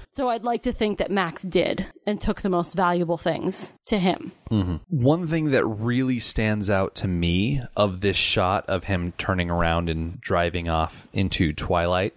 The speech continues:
Speaker 2: it kinda reinforces all of those things that people say about Mundi Mundi Lookout. <laughs> The idea that the
Speaker 1: Yes.
Speaker 2: sunsets are really beautiful because, okay, it's
Speaker 1: It
Speaker 2: really cloudy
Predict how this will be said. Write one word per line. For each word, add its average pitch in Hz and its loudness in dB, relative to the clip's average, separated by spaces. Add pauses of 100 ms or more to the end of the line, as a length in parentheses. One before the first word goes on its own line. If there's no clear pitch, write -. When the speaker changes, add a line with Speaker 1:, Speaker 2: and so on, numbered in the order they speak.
Speaker 2:
it 120 0 (120)
kinda 117 2 (380)
reinforces 123 0
all 107 2
of 113 -2
those 113 0
things 123 0
that 104 0
people 101 0
say 95 0
about 92 -2 (160)
Mundi 101 0
Mundi 90 0
Lookout. 87 0
<laughs> - -4 (380)
The - -2
idea 104 0 (100)
that 101 0
the 247 0
Speaker 1:
Yes. 349 0
Speaker 2:
sunsets 117 0
are 110 0
really 98 2
beautiful 110 0
because, 98 0 (280)
okay, 131 2
it's 180 0
Speaker 1:
It 190 0
Speaker 2:
really 165 0
cloudy 101 -2